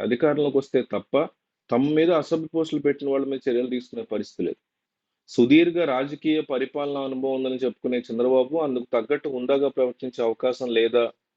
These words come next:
అనే ప్రశ్న పౌర సభావంచం నుంచి వస్తుంది. ఇప్పుడు ఎవరైతే వైఎస్ జగన్ ఆయన పార్టీకి చెందిన కుటుంబ సభ్యుల మీద దుర్గార్మ-, దుర్మార్గమైన పోస్టులను సోషల్ మీడియాలో పెడుతున్నారో భవిష్యత్తులో వారు ఖచ్చితంగా భారీ మూల్యం చెల్లించుకోవాల్సి వస్తుందని ఎందుకు గుర్తించట్లేదు?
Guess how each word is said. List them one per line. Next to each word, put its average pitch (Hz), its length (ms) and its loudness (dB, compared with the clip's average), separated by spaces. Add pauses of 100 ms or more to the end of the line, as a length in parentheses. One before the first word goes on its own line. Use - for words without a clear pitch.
(220)
అనే 113 180 2
ప్రశ్న 110 360 -2 (540)
పౌర 123 220 6
సభావంచం 135 680 -2
నుంచి 123 220 -10
వస్తుంది. - 360 -12 (640)
ఇప్పుడు 127 200 0
ఎవరైతే 127 480 2
వైఎస్ 147 460 0
జగన్ 143 180 -2
ఆయన 135 180 -6
పార్టీకి 123 440 -4
చెందిన 131 220 -10
కుటుంబ 135 340 -6
సభ్యుల 131 360 -4
మీద 127 180 -4
దుర్గార్మ-, 123 680 0 (120)
దుర్మార్గమైన 127 600 -2 (100)
పోస్టులను 120 340 -2
సోషల్ 117 360 -2
మీడియాలో 120 320 2
పెడుతున్నారో 113 500 0 (460)
భవిష్యత్తులో 156 560 4
వారు 143 220 2
ఖచ్చితంగా 139 460 -4
భారీ 120 340 0
మూల్యం 131 400 -2
చెల్లించుకోవాల్సి 117 460 -4
వస్తుందని 110 420 -6
ఎందుకు 107 220 -2
గుర్తించట్లేదు? 107 680 -4